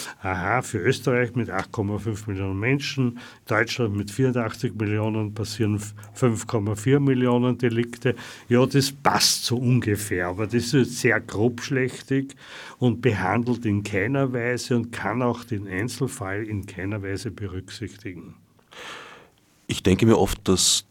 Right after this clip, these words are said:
Speaker 2: die Anzahl der Anzeigen eigentlich sogar gestiegen sein müsste. Ich bin noch Angehöriger einer Generation, also jetzt ganz mal trivial runtergebrochen, äh, wenn wir uns auf dem Schulhof in die Goschen kaut haben,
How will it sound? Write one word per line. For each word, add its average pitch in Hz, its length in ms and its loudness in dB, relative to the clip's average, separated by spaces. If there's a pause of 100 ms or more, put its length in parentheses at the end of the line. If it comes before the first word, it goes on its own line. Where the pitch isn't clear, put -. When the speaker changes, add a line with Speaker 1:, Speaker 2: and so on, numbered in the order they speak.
(140)
Speaker 2:
die - 160 2
Anzahl 90 640 2
der - 160 0
Anzeigen 90 540 2
eigentlich 90 260 0
sogar 85 180 -4
gestiegen 104 440 -2
sein 69 380 0
müsste. 71 600 0 (460)
Ich 98 200 -6
bin 101 140 2
noch - 180 2
Angehöriger 92 800 2
einer 82 440 0
Generation, 82 960 0
also 80 300 0
jetzt 76 200 -2
ganz - 240 -6
mal 80 160 2
trivial 69 420 -4
runtergebrochen, 90 880 0
äh, 78 500 0
wenn 82 180 -4
wir 85 240 -2
uns 82 380 -4
auf - 160 -8
dem - 140 -4
Schulhof 92 540 4
in 80 140 -6
die 85 80 -10
Goschen 82 320 -4
kaut 76 260 -4
haben, 90 140 0